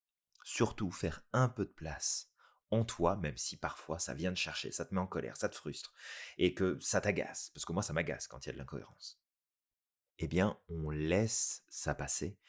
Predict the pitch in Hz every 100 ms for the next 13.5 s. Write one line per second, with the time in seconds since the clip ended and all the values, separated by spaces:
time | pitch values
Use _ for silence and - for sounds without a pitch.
0 | - - - 82 80 85 85 107 104 92
1 | - - 80 - 73 71 - 110 131 _
2 | _ _ _ _ _ - 69 - 123 -
3 | 110 90 82 78 80 67 67 - 95 -
4 | _ _ _ _ _ _ 101 101 80 80
5 | 107 - - _ 90 - - 82 92 -
6 | 95 90 - _ _ _ _ 80 78 76
7 | 78 90 127 147 117 113 113 - 90 87
8 | 76 - 78 85 _ _ _ - 82 76
9 | 78 78 - - 110 104 104 - 95 -
10 | 85 80 - - 107 113 151 120 - _
11 | _ _ - 80 92 - 92 101 80 73
12 | - - 127 107 98 101 - - - -
13 | - 90 113 - -